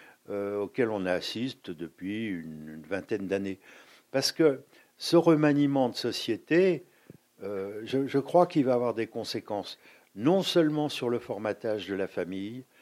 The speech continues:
non seulement sur le rapport entre les, entre guillemets, hommes et les, entre guillemets, femmes, mais qu'il va avoir aussi des conséquences sur la pratique psychanalytique elle-même.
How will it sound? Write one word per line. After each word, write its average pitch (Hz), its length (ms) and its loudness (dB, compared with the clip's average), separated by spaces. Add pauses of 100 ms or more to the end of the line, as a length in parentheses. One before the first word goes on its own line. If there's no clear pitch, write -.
(280)
non 156 260 2
seulement 147 460 2
sur 127 200 -2
le 117 100 -2
rapport 107 520 0 (320)
entre 110 680 0 (300)
les, 104 420 -2 (240)
entre 127 300 -4
guillemets, 101 540 -4
hommes 95 380 -4 (440)
et 110 460 -4
les, 104 420 -4
entre 123 380 0
guillemets, 98 420 -4
femmes, 151 520 -2 (500)
mais 156 140 0
qu'il 135 220 -4
va 113 120 2
avoir 107 260 2
aussi 107 240 -6
des 107 160 -4
conséquences 143 680 -8
sur 165 260 0
la 139 120 2
pratique - 440 -10
psychanalytique 104 840 -8
elle-même. 90 520 -6